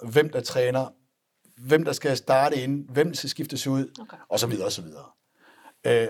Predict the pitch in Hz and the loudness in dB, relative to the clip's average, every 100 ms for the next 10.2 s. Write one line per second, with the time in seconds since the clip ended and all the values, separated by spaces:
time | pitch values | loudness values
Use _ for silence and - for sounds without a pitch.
0 | - 135 135 185 190 190 170 196 - 160 | -2 -4 2 2 2 2 2 0 -2 -4
1 | 117 143 165 - _ _ _ _ _ 156 | 0 2 2 -2 _ _ _ _ _ 4
2 | 170 156 175 151 131 131 160 185 165 - | 4 4 0 -2 -2 0 2 2 -2 -8
3 | - 139 98 90 104 104 92 - _ _ | -4 0 0 -2 -6 -6 -6 -12 _ _
4 | _ _ _ _ _ _ - 123 120 123 | _ _ _ _ _ _ 0 2 2 2
5 | 165 196 156 135 131 - 185 143 - 147 | 2 6 6 4 0 -4 2 2 2 -2
6 | 135 113 - 113 104 120 110 113 131 139 | -2 -4 -4 -4 -2 0 0 2 0 -2
7 | 117 110 120 117 107 101 82 80 95 - | -6 -6 -8 -6 -6 -10 -20 -20 -20 -18
8 | - - - 139 143 127 120 104 98 - | -12 -8 -2 -2 -2 -4 -2 -2 -4 -14
9 | _ - _ - 151 147 143 113 117 110 | _ -20 _ -2 0 0 -2 -6 -6 -6
10 | 98 - | -6 -6